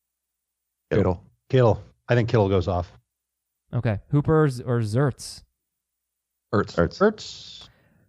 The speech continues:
Speaker 3: Deshaun Watson
Speaker 2: Hooper is sixth for me.
Speaker 3: is top four. Deshaun Watson's two two four for Jamie Dave Heath. Start Deshaun Watson. Any interest in a Houston running back? The Falcons really haven't been that bad against the run. Just the Vikings running backs have sort of,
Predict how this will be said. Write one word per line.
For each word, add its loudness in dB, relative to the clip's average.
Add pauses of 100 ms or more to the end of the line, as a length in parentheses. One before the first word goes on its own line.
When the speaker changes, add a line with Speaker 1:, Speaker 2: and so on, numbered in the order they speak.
Speaker 3:
Deshaun 4
Watson 6
Speaker 2:
Hooper 8
is 2
sixth -2
for 0
me. -4 (300)
Speaker 3:
is -4
top 2
four. 0
Deshaun 0
Watson's 0
two 2
two 2
four 2
for -4 (240)
Jamie -2
Dave 0
Heath. -2 (100)
Start 0
Deshaun -2
Watson. 0 (380)
Any 2
interest -2
in 0
a 4
Houston 0
running 2
back? -4 (580)
The 0 (300)
Falcons 0
really 0
haven't 4
been 2
that 4
bad 2
against 0
the 0
run. 0
Just -4
the 4
Vikings 0
running 0
backs -2
have -8
sort -2
of, -2